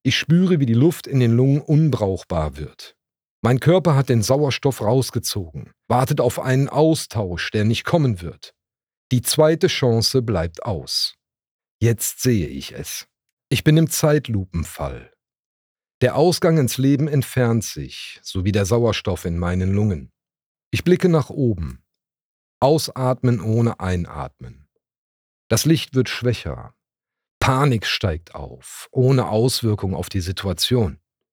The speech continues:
Keine Luft, keine Kraft. Mein Auge bricht. Wasser füllt meine Lungen. Ich huste und sauge Wasser ein. Krämpfe schütteln mich. Es wird schwarz. Das Wasser in der Bruchstelle im Eis beruhigt sich,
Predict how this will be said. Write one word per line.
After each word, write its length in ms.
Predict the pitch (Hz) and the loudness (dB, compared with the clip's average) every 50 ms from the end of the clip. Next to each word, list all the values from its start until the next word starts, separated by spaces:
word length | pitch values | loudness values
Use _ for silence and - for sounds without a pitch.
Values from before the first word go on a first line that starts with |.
| _ - | _ -2
Keine 240 | - 139 165 170 160 | 2 4 4 4 4
Luft, 420 | 151 170 160 - - - - - _ _ _ | 2 2 -2 -4 -10 -20 -20 -20 _ _ _
keine 280 | - - 131 139 139 143 | 0 0 2 4 2 0
Kraft. 560 | - - 139 139 127 - - - - - _ _ _ _ _ _ _ _ - | 0 0 0 0 0 -2 -6 -16 -18 -20 _ _ _ _ _ _ _ _ 0
Mein 180 | 123 135 139 | 2 2 2
Auge 360 | - 120 123 143 151 139 127 | 2 2 2 2 2 2 0
bricht. 540 | 135 117 139 135 143 123 - - - - - _ _ _ _ - | 0 2 2 0 0 -2 -4 -10 -16 -20 -20 _ _ _ _ 0
Wasser 320 | 110 139 127 - 113 95 | 0 0 2 0 -2 -4
füllt 320 | - - - 113 101 90 | -4 -2 -2 -2 0 0
meine 260 | 92 101 101 101 104 104 | 0 0 0 2 2 2
Lungen. 400 | 110 110 107 92 71 65 65 _ _ _ _ _ _ _ _ _ _ _ _ _ _ _ - | 2 2 0 -2 -4 -8 -14 _ _ _ _ _ _ _ _ _ _ _ _ _ _ _ -2
Ich 220 | 147 127 - - | 0 0 2 4
huste 420 | - 202 202 196 - - - 143 117 | 4 6 6 6 4 2 2 2 2
und 180 | 107 104 98 | 2 2 2
sauge 320 | - 113 117 120 120 117 110 | 2 2 2 4 2 2 2
Wasser 340 | 135 123 - 131 101 71 | 2 0 0 -4 -6 -6
ein. 320 | 73 82 78 69 69 67 - _ _ _ - - _ - | -6 -8 -10 -10 -12 -16 -20 _ _ _ -20 -20 _ -6
Krämpfe 500 | - - 139 143 165 165 - - 143 123 | -2 2 4 4 4 4 2 2 0 0
schütteln 440 | - - - 117 - 110 95 87 80 | 0 0 -2 -2 -2 -2 -2 -2 -4
mich. 420 | 76 71 69 - - - - - _ _ - | -6 -8 -10 -14 -16 -16 -18 -20 _ _ -4
Es 200 | 110 - - - | -4 -2 0 0
wird 140 | 117 117 | -2 -2
schwarz. 600 | - - - 101 85 - - - - - - - _ _ _ _ _ _ _ _ _ _ _ _ _ _ _ _ _ _ _ _ _ _ _ _ _ - | -2 -2 -2 -2 -2 -4 -6 -10 -12 -12 -12 -12 _ _ _ _ _ _ _ _ _ _ _ _ _ _ _ _ _ _ _ _ _ _ _ _ _ -4
Das 180 | - - - 107 | -4 -2 0 0
Wasser 320 | 123 131 - - 127 101 | 0 0 0 0 0 0
in 160 | 92 92 87 | 2 0 0
der 100 | 85 87 | 0 -2
Bruchstelle 680 | 82 85 92 98 - - - - - 87 82 78 78 64 | -2 -2 -2 -2 -4 -4 -6 -8 -6 -6 -4 -4 -4 -4
im 180 | 65 78 78 | -4 -6 -6
Eis 340 | - 76 80 82 87 - - | -4 -4 -4 -4 -4 -6 -6
beruhigt 460 | - - 110 101 110 113 110 101 92 | -4 -4 -2 0 0 0 0 -2 -4
sich, 500 | - - - - - - - - - - | -10 -10 -10 -10 -10 -12 -14 -16 -18 -20